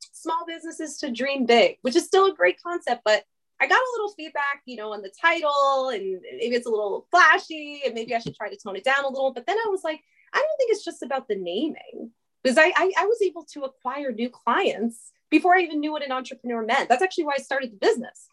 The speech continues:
I had a C P A approach me and say, "I love the work you did on our collaborative event," because I was working for,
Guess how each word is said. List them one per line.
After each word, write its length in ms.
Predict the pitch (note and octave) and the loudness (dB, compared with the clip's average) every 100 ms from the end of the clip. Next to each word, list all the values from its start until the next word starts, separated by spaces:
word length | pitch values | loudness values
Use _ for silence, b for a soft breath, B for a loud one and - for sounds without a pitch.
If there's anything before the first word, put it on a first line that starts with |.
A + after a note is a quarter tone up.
| _ _ _ | _ _ _
I 80 | A3+ | 4
had 100 | A#3+ | 4
a 20 | |
C 240 | A#3 D4+ D4+ | 2 -4 -2
P 80 | D4 | -2
A 100 | D4+ | 0
approach 360 | D4 D4+ - | -2 -4 -2
me 400 | D4+ D4+ D4+ D4 | 0 2 2 2
and 120 | A3+ | -2
say, 400 | A3+ A3 A3 A#3 _ - | 0 2 4 2 _ 0
"I 80 | G#3+ | 2
love 220 | A#3+ B3 | 2 2
the 80 | C4 | 0
work 260 | A3 A#3 A#3+ | 0 -2 -4
you 140 | A3+ | -4
did 160 | G3+ A3 | 0 0
on 100 | G#3+ | -2
our 100 | G3 - | -6 -4
collaborative 460 | G3 G3+ G3+ F#3 | 0 0 -2 -4
event," 440 | E3+ E3+ G3+ B3+ - | -4 2 2 2 0
because 240 | G#3 F#3 | -8 -6
I 40 | F#3 | -6
was 120 | F3+ | -6
working 220 | F#3 F#3 - | -8 -6 -2
for, 300 | E3+ E3 | 0 -2